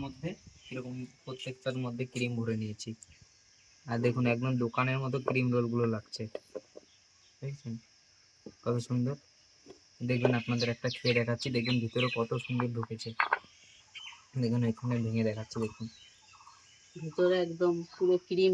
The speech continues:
Speaker 2: ভর্তি।
Speaker 1: দেখুন একদম দোকানের মতো। হুম।
Speaker 2: তা আপনারাও এরকম করে বাড়িতে বানিয়ে নেবেন খুব সহজে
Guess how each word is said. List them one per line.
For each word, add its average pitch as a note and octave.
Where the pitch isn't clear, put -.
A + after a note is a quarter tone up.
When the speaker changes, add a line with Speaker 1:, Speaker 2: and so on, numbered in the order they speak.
Speaker 2:
ভর্তি। D#3
Speaker 1:
দেখুন A2
একদম B2
দোকানের B2
মতো। A#2
হুম। A#2
Speaker 2:
তা G#3
আপনারাও G#3+
এরকম G#3+
করে G#3+
বাড়িতে G3
বানিয়ে G3+
নেবেন G#3
খুব G#3+
সহজে F#3+